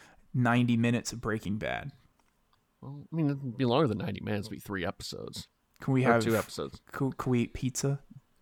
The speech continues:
Speaker 2: Yeah, totally, man. Get
Speaker 1: Okay.
Speaker 2: pi-, no, we're, we have to do R C Cola and pretzels.
Speaker 1: <laughs> Oh, okay. You can
Speaker 2: Yeah.
Speaker 1: try to make me breakfast like, uh,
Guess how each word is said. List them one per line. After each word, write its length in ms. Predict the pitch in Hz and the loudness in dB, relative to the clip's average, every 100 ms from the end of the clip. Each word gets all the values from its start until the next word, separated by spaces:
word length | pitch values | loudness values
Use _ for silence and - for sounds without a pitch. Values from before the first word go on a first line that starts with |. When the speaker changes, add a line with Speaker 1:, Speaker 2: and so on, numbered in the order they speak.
| - | 6
Speaker 2:
Yeah, 320 | 139 254 220 | 10 12 10
totally, 500 | - 165 233 254 165 | 10 10 10 8 6
man. 460 | 120 131 156 196 | 8 6 6 2
Get 180 | 160 160 | 0 -2
Speaker 1:
Okay. 160 | - 147 | 0 -2
Speaker 2:
pi-, 60 | - - - - | -2 -18 -8 8
no, 160 | 180 156 | 12 12
we're, 140 | 151 | 10
we 160 | 135 147 | 6 8
have 240 | 143 160 | 10 8
to 60 | 156 | 6
do 140 | 165 | 2
R 160 | - 143 | 6 4
C 180 | 143 135 | 4 -4
Cola 540 | - 131 131 131 131 | 0 4 10 10 10
and 680 | 117 117 113 107 104 98 95 - | 6 6 6 6 2 0 -6 -4
pretzels. 680 | - 107 - 76 - - - | 2 2 2 -8 -8 -10 -12
Speaker 1:
<laughs> 560 | _ _ - - - 165 - - - | _ _ -20 -6 4 4 4 -2 0
Oh, 180 | 123 151 | 2 4
okay. 260 | 139 127 - - - - | 6 6 4 -8 -2 10
You 160 | 170 | 12
can 120 | 185 196 | 12 12
Speaker 2:
Yeah. 60 | |
Speaker 1:
try 160 | 202 190 | 12 12
to 80 | 160 | 12
make 220 | 139 143 | 12 8
me 120 | 135 | 6
breakfast 760 | 120 123 - 92 92 - - - | 8 8 6 0 -2 -4 -6 -2
like, 260 | 113 113 | -2 0
uh, 320 | 101 95 92 | 0 0 -2